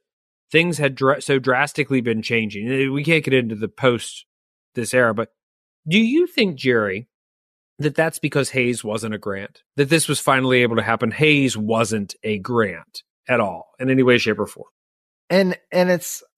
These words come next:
Speaker 2: hard to imagine anybody being able to be a Grant at that point.
Speaker 1: To command the, the, the Grant respect.
Speaker 2: He was this figure, and, and we can't even imagine people like Grant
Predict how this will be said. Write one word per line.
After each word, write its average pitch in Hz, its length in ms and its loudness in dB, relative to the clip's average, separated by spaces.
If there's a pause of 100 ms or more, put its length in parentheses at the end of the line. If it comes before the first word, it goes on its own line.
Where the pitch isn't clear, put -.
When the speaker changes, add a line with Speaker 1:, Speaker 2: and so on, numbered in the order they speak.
Speaker 2:
hard 185 360 2
to 185 80 2
imagine 147 540 2
anybody 131 960 0 (240)
being 131 360 -2
able 127 540 2
to - 120 -16
be 110 140 0
a 104 60 -4
Grant 95 380 -8
at 92 100 -18
that 92 220 -10
point. - 340 -20
Speaker 1:
To 156 100 0
command 127 680 2
the, 107 300 -4
the, 113 200 -2
the 110 280 -6
Grant 120 400 2
respect. - 560 -10 (360)
Speaker 2:
He 170 440 -2
was 139 800 2
this - 760 -2
figure, 131 800 4
and, 120 400 -2
and 127 320 -6 (160)
we 139 140 0
can't 160 340 2
even 139 180 2
imagine 120 640 2
people 123 380 -2
like 113 320 -2
Grant 117 500 0